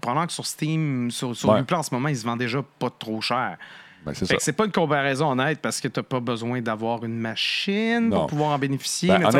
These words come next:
Speaker 1: on
Speaker 2: honnêtement
Speaker 1: comprend que si vous avez un ordinateur qui est capable de jouer déjà des jeux,
Speaker 2: Ouais.
Speaker 1: ben, vous allez trouver tous les arguments pour chialer que ça coûte trop cher.
Speaker 2: C'est
Speaker 1: Puis
Speaker 2: ça. Ben, ceux qui ont
Speaker 1: vous
Speaker 2: pas
Speaker 1: allez
Speaker 2: ja-
Speaker 1: être de mauvaise foi si vous faites ça, ça n'a pas rapport.
Speaker 2: C'est facile d'être de mauvaise foi. Moi, ce
Speaker 1: Ben,
Speaker 2: que je veux
Speaker 1: c'est
Speaker 2: dire,
Speaker 1: ça.
Speaker 2: c'est que il y a, la plupart des jeux qui sont là-dessus, moi, je les ai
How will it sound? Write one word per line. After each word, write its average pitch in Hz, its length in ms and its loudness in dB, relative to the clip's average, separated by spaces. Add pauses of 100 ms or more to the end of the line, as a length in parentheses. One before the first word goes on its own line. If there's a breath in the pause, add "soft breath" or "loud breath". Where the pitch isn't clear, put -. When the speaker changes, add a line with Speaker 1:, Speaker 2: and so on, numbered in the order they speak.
Speaker 1:
on 165 80 4
Speaker 2:
honnêtement 180 120 6
Speaker 1:
comprend 180 200 2
que 143 200 0
si - 300 -4
vous 165 100 2
avez 190 120 2
un 208 40 2
ordinateur 151 420 0
qui 147 60 -2
est 127 40 -4
capable 139 260 0
de 135 60 2
jouer 123 160 0
déjà 131 200 0
des 123 120 0
jeux, 151 260 0 (200 loud breath)
Speaker 2:
Ouais. 90 120 4 (340 loud breath)
Speaker 1:
ben, 120 100 0
vous 117 120 -2
allez 165 120 2
trouver 165 260 0
tous 226 160 -2
les 170 120 2
arguments 147 360 0
pour 131 180 -4
chialer 135 360 0
que 143 60 -4
ça - 80 -6
coûte - 180 -4
trop 127 220 -2
cher. 139 360 0
Speaker 2:
C'est 95 100 0
Speaker 1:
Puis 104 100 0
Speaker 2:
ça. 76 120 -2 (200)
Ben, 107 180 4
ceux - 160 2
qui 190 120 4
ont 127 60 8
Speaker 1:
vous 107 80 2
Speaker 2:
pas 170 80 10
Speaker 1:
allez 160 100 8
Speaker 2:
ja- - 60 6
Speaker 1:
être - 80 2
de 151 40 2
mauvaise 135 380 0
foi 143 180 0
si - 140 -6
vous 113 60 -12
faites 123 180 -4
ça, 151 160 0
ça 120 100 -4
n'a 113 60 0
pas 127 80 -2
rapport. 120 260 0
Speaker 2:
C'est 113 160 0
facile 107 240 4
d'être 85 160 2
de 78 60 0
mauvaise 80 300 0
foi. 78 120 -2
Moi, 78 100 -6
ce - 60 0
Speaker 1:
Ben, - 80 2
Speaker 2:
que 131 60 2
je 120 60 4
veux 104 60 4
Speaker 1:
c'est 107 160 6
Speaker 2:
dire, 156 100 6
Speaker 1:
ça. - 40 2
Speaker 2:
c'est 117 120 6
que 104 240 6 (120)
il 104 80 4
y 104 80 6
a, 98 100 2
la 104 120 4
plupart - 240 6
des 123 120 4
jeux 127 120 2
qui - 80 -4
sont 113 120 2
là-dessus, 90 340 2
moi, 135 180 4
je 120 100 2
les 98 180 4
ai 101 160 4